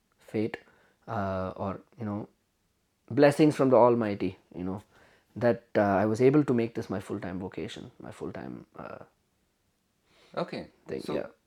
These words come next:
Speaker 2: so when you say your peers, is there, like, a batch of, uh, students from where you grew up who
Speaker 1: Oh,
Speaker 2: are now,
Speaker 1: yes.
Speaker 2: who are now
Speaker 1: Oh,
Speaker 2: performing?
Speaker 1: yes. Oh, yes,
Speaker 2: Oh,
Speaker 1: yes,
Speaker 2: really?
Speaker 1: yes,
Speaker 2: So,
Speaker 1: yes, yes.
Speaker 2: so that,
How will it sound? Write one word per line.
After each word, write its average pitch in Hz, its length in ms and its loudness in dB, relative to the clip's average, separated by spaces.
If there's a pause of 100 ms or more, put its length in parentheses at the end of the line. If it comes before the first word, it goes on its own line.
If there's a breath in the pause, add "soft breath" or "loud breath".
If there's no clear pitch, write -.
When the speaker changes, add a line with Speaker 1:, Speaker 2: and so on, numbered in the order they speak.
(160)
Speaker 2:
so - 120 -12
when 147 120 -4
you 151 80 -8
say 180 140 0
your 170 100 2
peers, 156 320 -2
is 107 180 -8
there, 151 120 -4
like, 165 160 -10
a 143 40 -4
batch 104 340 -2
of, 131 140 -10 (480)
uh, 107 280 2 (140)
students 120 460 -2
from 110 420 -4 (140)
where 104 200 0
you 104 140 -4
grew 92 220 -2
up 127 300 -2
who 113 100 8
Speaker 1:
Oh, 139 200 12
Speaker 2:
are - 20 12
now, 120 80 10
Speaker 1:
yes. 131 320 8
Speaker 2:
who 117 120 -2
are 107 100 2
now 117 100 8
Speaker 1:
Oh, 151 220 12
Speaker 2:
performing? 120 340 6
Speaker 1:
yes. - 120 -8
Oh, 143 200 6
yes, 123 360 0
Speaker 2:
Oh, 123 60 0
Speaker 1:
yes, 185 80 2
Speaker 2:
really? 190 180 2
Speaker 1:
yes, 107 100 -6
Speaker 2:
So, 135 160 4
Speaker 1:
yes, 120 80 -2
yes. 160 100 -2
Speaker 2:
so 127 100 -2 (200)
that, 120 140 0